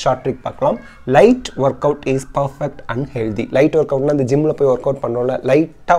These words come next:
ஒர்க் அவுட் பண்ணீங்கன்னா அது ரொம்ப பர்ஃபெக்டாவும் இருக்கும், உங்களுக்கு ஹெல்தியாவும் இருக்கும்.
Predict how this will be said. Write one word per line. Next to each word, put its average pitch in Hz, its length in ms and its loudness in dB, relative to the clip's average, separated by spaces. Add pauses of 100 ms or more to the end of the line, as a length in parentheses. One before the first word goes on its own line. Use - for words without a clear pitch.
ஒர்க் 135 180 -4
அவுட் 135 160 -6
பண்ணீங்கன்னா 117 420 -4 (360)
அது 117 180 -2
ரொம்ப 143 300 2
பர்ஃபெக்டாவும் 143 500 0
இருக்கும், 135 260 -2 (140)
உங்களுக்கு 123 320 -2 (100)
ஹெல்தியாவும் 123 500 0
இருக்கும். 117 300 -2